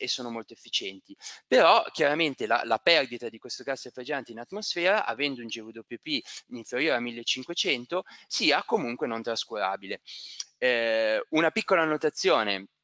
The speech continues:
se queste perdi-, se in questa, in questa classifica, diciamo, in questo grafico fosse inserito il quattrocentoquattro, vede-, vedremmo come i consumi energetici sarebbero ancora più bassi, perché sappiamo tutti che il quattrocentoquattro è un ottimo gas con una grande efficienza,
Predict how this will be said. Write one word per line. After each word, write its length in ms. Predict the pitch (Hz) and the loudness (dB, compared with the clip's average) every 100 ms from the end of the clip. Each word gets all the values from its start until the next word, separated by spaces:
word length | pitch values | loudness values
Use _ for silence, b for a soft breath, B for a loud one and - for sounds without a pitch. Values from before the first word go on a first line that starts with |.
| _ _ - - | _ _ -16 -6
se 360 | - 190 151 120 | 0 2 2 0
queste 320 | 151 - 147 | -4 -2 0
perdi-, 480 | - 143 123 120 - | 4 4 2 -6 -8
se 160 | - | -2
in 220 | 170 131 117 | -2 -2 -4
questa, 560 | 156 - 131 120 117 | -6 -2 2 4 2
in 100 | 104 | 0
questa 240 | 117 151 151 | -8 -8 -6
classifica, 560 | 139 - 127 - 107 | -8 -8 -12 -12 -14
diciamo, 300 | 101 - 107 | -10 -8 -8
in 60 | 107 | -10
questo 220 | 113 - | -8 -6
grafico 460 | 131 110 - 101 101 | -2 -2 -2 -20 -18
fosse 320 | - 151 - | -10 -6 -6
inserito 480 | 120 127 135 127 101 | -6 -6 -6 -8 -14
il 60 | |
quattrocentoquattro, 1000 | - 107 123 - 160 196 123 101 - 170 B B B - | -14 -12 -6 -6 -6 -4 -2 -2 -4 -8 B B B 2
vede-, 340 | 185 180 - | 4 6 2
vedremmo 500 | 151 170 160 127 127 - | 2 4 4 2 -2 -2
come 420 | 175 131 113 107 | 0 0 0 -2
i 220 | - 117 | -4 -12
consumi 340 | - 127 151 | -10 -8 -6
energetici 640 | 139 143 262 285 202 160 143 | -6 -2 -4 -4 -4 -4 -4
sarebbero 380 | - 131 127 123 | -4 -2 0 0
ancora 260 | 127 240 | 4 4
più 120 | 214 131 | 4 2
bassi, 340 | 107 92 101 | 0 -2 -8
perché 240 | 107 113 | -14 -10
sappiamo 360 | 110 117 127 127 | -8 -4 -4 -4
tutti 200 | 147 147 | -10 -14
che 80 | 120 | -14
il 60 | |
quattrocentoquattro 800 | 107 107 107 113 110 139 147 131 110 B B | -10 -10 -6 -8 -6 -2 0 0 -4 B B
è 80 | 107 | -2
un 80 | |
ottimo 300 | 120 - 117 | -2 -2 -4
gas 280 | 113 160 - | 2 2 2
con 160 | - 120 | -8 -6
una 160 | 113 | -6
grande 240 | 110 117 117 | -4 -4 -4
efficienza, 640 | - 107 - 95 92 98 | -10 -4 -4 -4 -8 -8